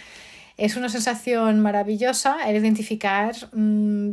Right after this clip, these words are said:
pues, a la, no sé, los factores debilitantes, ¿no? Y poder erradicarlos y restaurar, eh, algo a su verdadera gloria, ¿no? Eh, de hecho, de manera intu-, intuitiva,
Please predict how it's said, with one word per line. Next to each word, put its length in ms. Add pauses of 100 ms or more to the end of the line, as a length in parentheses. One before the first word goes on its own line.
(100)
pues, 720
a 240
la, 300
no 280
sé, 220
los 160
factores 400
debilitantes, 920
¿no? 300 (200)
Y 140
poder 480
erradicarlos 920 (320)
y 160
restaurar, 800 (560)
eh, 580
algo 400
a 100
su 180
verdadera 380
gloria, 560
¿no? 380 (460)
Eh, 720
de 600
hecho, 220
de 80
manera 260
intu-, 340 (100)
intuitiva, 720